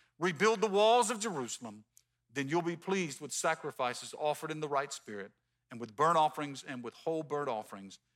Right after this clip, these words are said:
Then bulls will again be sacrificed on your altar. He's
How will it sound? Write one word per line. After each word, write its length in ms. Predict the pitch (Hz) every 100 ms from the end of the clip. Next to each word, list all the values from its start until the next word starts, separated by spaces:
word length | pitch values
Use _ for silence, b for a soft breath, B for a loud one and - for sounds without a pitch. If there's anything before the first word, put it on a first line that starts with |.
| _ _ _
Then 160 | 127 120
bulls 320 | 131 151 143
will 160 | 139 135
again 280 | 127 135 120
be 100 | 120
sacrificed 680 | - 117 123 - 113 107
on 140 | 113 107
your 160 | 110
altar. 400 | 104 92 90 104 _ _ _ _ _ _ _ _ _ _ _ _ _ _ _ _ _ _ _
He's 80 | -